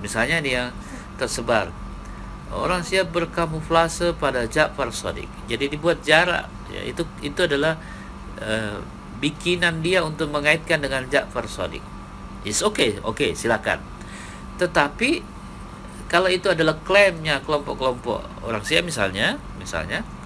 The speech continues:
kenapa Anda tidak menguraikan kalau begitu mazhab Ja'fari?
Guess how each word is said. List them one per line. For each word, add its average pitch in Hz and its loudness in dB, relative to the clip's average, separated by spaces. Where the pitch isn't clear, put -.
kenapa 247 6
Anda 277 0
tidak 214 2
menguraikan 208 0
kalau 180 4
begitu 180 2
mazhab 160 2
Ja'fari? 127 2